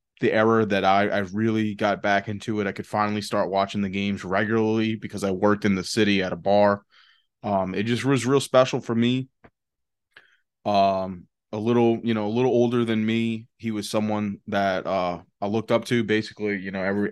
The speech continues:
everybody, uh, that was <laughs> just a little bit older, 'cause it felt like, you know,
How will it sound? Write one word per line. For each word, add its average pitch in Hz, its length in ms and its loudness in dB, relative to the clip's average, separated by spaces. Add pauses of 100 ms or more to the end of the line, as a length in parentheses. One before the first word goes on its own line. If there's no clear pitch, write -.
(120)
everybody, 98 600 2 (560)
uh, 90 380 -2
that 95 120 -6
was 98 160 -4
<laughs> - 0 -
just - 200 -12
a 110 60 -6
little 107 260 2
bit 98 160 0
older, 95 480 0 (320)
'cause 107 160 -2
it 98 100 -2
felt 113 300 4
like, 98 380 2
you 104 80 0
know, 95 320 -4